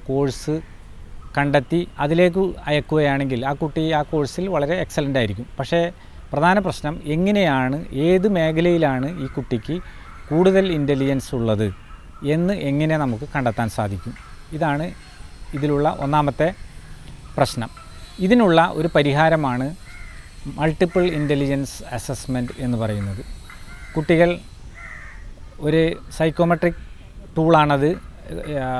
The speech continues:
അതിന് വിധേയമായി കഴിഞ്ഞാൽ, ഏ, വൺ നോട്ട് എയ്റ്റ് ക്വസ്റ്റ്യൻസാണ് അതിൽ വരുന്നത്. ആ അസസ്മെന്റ് എഴുതി കഴിഞ്ഞാൽ ഏതെല്ലാം മേഖലയിലാണ് അവർക്ക് കൂടുതൽ സ്ട്രെങ്ത് ഉള്ളത്, ഏതെല്ലാം ഇൻ്റലിജൻസിലാണ് അവർ മുന്നിട്ട് നിൽക്കുന്നത് എന്ന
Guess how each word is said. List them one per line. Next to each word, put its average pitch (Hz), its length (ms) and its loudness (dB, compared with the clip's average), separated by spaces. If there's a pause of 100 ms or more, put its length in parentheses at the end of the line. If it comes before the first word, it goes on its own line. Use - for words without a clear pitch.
(400)
അതിന് 165 300 2
വിധേയമായി 147 500 6
കഴിഞ്ഞാൽ, 127 320 2 (400)
ഏ, 143 40 0 (220)
വൺ 147 180 0
നോട്ട് 160 220 2
എയ്റ്റ് 147 180 -2 (100)
ക്വസ്റ്റ്യൻസാണ് 147 560 0
അതിൽ 131 180 0
വരുന്നത്. 117 360 0 (540)
ആ - 20 6 (760)
അസസ്മെന്റ് 156 640 0
എഴുതി 131 260 2
കഴിഞ്ഞാൽ 113 320 0 (880)
ഏതെല്ലാം 190 480 6
മേഖലയിലാണ് 151 720 4 (340)
അവർക്ക് 135 360 0 (680)
കൂടുതൽ 180 360 6 (100)
സ്ട്രെങ്ത് 156 420 0
ഉള്ളത്, 110 240 2 (320)
ഏതെല്ലാം 180 360 6 (120)
ഇൻ്റലിജൻസിലാണ് 156 880 4 (600)
അവർ 147 140 4 (100)
മുന്നിട്ട് 185 420 6
നിൽക്കുന്നത് 135 460 2 (140)
എന്ന 139 100 2